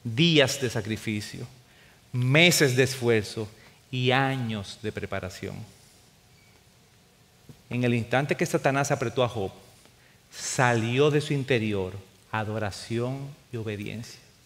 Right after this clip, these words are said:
¿Ustedes saben por qué? Simplemente porque por años él estuvo introduciendo en él adoración y obediencia. Dios conocía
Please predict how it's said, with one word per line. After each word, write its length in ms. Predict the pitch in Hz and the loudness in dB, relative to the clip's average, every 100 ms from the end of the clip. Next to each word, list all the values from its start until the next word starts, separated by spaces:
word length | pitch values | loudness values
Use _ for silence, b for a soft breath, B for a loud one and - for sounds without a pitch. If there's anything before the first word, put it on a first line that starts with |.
| _ _ | _ _
¿Ustedes 180 | - | -8
saben 200 | 123 165 | -4 -2
por 180 | 165 170 | 0 -2
qué? 160 | 107 98 - b b b b b | -2 -8 -10 b b b b b
Simplemente 680 | - 135 135 143 131 120 113 | -6 -2 -2 -2 -2 -2 -2
porque 360 | - 127 123 127 | 0 0 2 0
por 260 | 127 117 | 2 2
años 720 | 127 143 135 120 110 107 107 b b b - | 4 6 4 2 0 -2 -6 b b b 0
él 120 | 127 | 2
estuvo 580 | 127 - - 135 120 120 | 2 -2 -2 0 2 0
introduciendo 800 | 117 123 117 104 123 135 147 143 | -2 -2 -2 -2 0 0 2 2
en 140 | 131 | 2
él 400 | 117 107 101 104 b b | 2 0 -2 -4 b b
adoración 1000 | - 104 107 104 92 - 131 123 107 101 98 - - | -6 -4 -2 -2 -4 -4 2 2 2 -4 -10 -16 -12
y 120 | 107 | -8
obediencia. 720 | 92 90 92 98 90 - - - _ _ _ _ _ _ _ _ _ _ _ _ _ _ _ _ _ _ _ b b b b b _ _ _ - | -8 -8 -8 -8 -8 -14 -18 -20 _ _ _ _ _ _ _ _ _ _ _ _ _ _ _ _ _ _ _ b b b b b _ _ _ -2
Dios 400 | 135 170 220 240 | 6 8 10 10
conocía 880 | 247 233 - 208 190 151 143 147 | 8 8 8 8 10 10 8 4